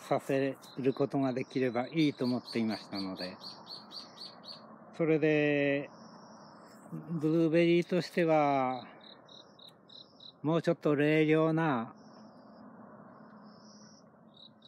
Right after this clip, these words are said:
土地柄で栽培が盛んな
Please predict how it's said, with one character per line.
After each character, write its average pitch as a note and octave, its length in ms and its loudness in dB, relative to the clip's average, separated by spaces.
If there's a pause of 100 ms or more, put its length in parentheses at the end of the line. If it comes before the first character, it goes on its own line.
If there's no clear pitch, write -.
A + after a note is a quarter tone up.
(880)
土 E3 120 4
地 E3 140 0
柄 B2 420 2 (1300)
で C#3+ 200 4
栽 C#3+ 580 2
培 A#2+ 520 2 (1160)
が D3+ 140 2
盛 D3 480 2
ん - 20 0
な B2 360 0